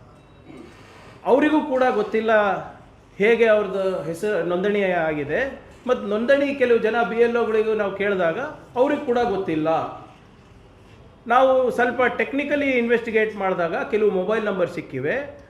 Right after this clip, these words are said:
ಆ ಮೊಬೈಲ್ ನಂಬರ್‌ಗಳ ಮೂಲ ಬಿಹಾರ, ಮಧ್ಯಪ್ರದೇಶ, ಉತ್ತರ ಪ್ರದೇಶ, ಗುಜರಾತ್ ಇತ್ಯಾದಿ. ಅದು ಹೇ-, ಅದ್ರ ಬಗ್ಗೆ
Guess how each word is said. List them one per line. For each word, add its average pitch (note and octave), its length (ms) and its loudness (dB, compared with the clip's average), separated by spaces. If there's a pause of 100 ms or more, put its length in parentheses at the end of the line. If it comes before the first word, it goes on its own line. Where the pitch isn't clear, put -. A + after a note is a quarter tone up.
(220)
ಆ B3+ 200 6
ಮೊಬೈಲ್ C4 540 2 (840)
ನಂಬರ್‌ಗಳ A#3 480 2 (580)
ಮೂಲ A#3+ 300 0 (760)
ಬಿಹಾರ, G#3 540 2
ಮಧ್ಯಪ್ರದೇಶ, G3 800 -2
ಉತ್ತರ G#3 360 -2
ಪ್ರದೇಶ, F3+ 400 -4
ಗುಜರಾತ್ E3 720 -4
ಇತ್ಯಾದಿ. C#3+ 520 -4 (1800)
ಅದು B3+ 280 4
ಹೇ-, A#3+ 380 6
ಅದ್ರ G#3 280 0
ಬಗ್ಗೆ G#3+ 680 0